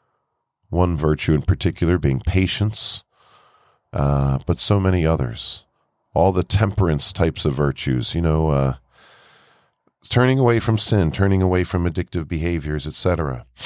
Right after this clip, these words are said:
God is the one addiction we're allowed to have. <laughs> All the other addictions lead us to greater agitation, which means the evil one is present.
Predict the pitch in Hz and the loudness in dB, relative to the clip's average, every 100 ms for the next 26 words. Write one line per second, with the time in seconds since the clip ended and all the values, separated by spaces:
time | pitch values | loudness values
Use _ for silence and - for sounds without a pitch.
0 | 98 - - - 98 101 90 - 87 80 | -4 -4 -8 0 2 2 2 0 -2 0
1 | 87 90 78 82 - 78 78 76 73 76 | 0 0 0 -2 -2 0 0 0 0 -2
2 | 69 67 67 62 57 - - - - - | -4 -6 -6 -6 -10 -4 -2 -2 -2 -2
3 | - _ - - - 113 123 107 107 104 | -4 _ -20 -8 0 2 4 4 4 4
4 | 92 90 95 85 92 98 95 - 76 78 | 2 2 0 0 2 2 2 0 -6 0
5 | 98 95 65 92 76 82 98 110 95 85 | 2 2 2 -2 -4 -4 -2 -2 -2 -2
6 | 98 117 139 127 117 - 127 123 107 92 | -2 0 0 0 -4 -2 -2 0 2 2
7 | 92 - 143 160 87 | 0 0 0 0 -2